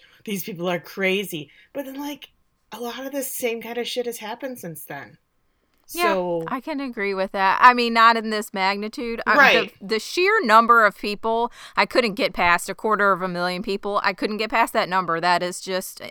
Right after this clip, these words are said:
Speaker 2: unfathomable to me to cram all into this airstrip, essentially. Oh my God. It, it just made me claustrophobic
Speaker 1: Yeah.
Speaker 2: watching it.
Speaker 1: Yeah, it made
Speaker 2: Terrible.
Speaker 1: me, um, hate men.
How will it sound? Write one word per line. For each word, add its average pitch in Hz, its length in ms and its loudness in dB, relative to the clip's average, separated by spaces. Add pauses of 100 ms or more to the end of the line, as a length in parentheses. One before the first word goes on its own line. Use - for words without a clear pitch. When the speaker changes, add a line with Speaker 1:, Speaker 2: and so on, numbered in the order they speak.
Speaker 2:
unfathomable 202 920 0
to - 120 -14
me 220 320 -6
to 175 340 -6 (120)
cram 196 420 0
all 185 260 2
into 185 440 -8
this 170 420 -6
airstrip, 196 720 -4
essentially. 214 680 -8 (1200)
Oh 262 140 -8
my 247 180 -8
God. 196 440 -4 (100)
It, 220 240 -4 (380)
it 220 120 -2
just 226 140 -6
made 220 120 0
me 196 100 -4
claustrophobic 185 680 -2 (720)
Speaker 1:
Yeah. 185 60 -2 (220)
Speaker 2:
watching 160 120 -10
it. - 160 -16 (240)
Speaker 1:
Yeah, 170 220 4
it 180 180 2
made 190 120 2
Speaker 2:
Terrible. 196 140 0
Speaker 1:
me, 185 300 4
um, 160 340 0
hate 175 360 -4
men. 156 380 -4